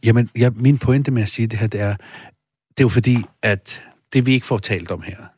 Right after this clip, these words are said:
det er, at vores plan er baseret på, at vi skal sætte vores vækst ned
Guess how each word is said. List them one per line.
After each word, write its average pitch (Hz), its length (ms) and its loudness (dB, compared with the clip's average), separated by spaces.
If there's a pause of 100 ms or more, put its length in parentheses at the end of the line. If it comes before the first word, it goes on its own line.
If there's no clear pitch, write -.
(140)
det 110 120 0
er, 98 160 -4 (540)
at 98 300 -6
vores 110 520 0 (560)
plan 101 480 -4 (1500)
er 110 40 -4
baseret 107 480 0
på, 98 320 -6 (200)
at 101 260 -6
vi 104 220 -4 (200)
skal - 280 -4
sætte 98 440 -2 (180)
vores 95 320 -6 (200)
vækst 117 320 0
ned 98 200 -4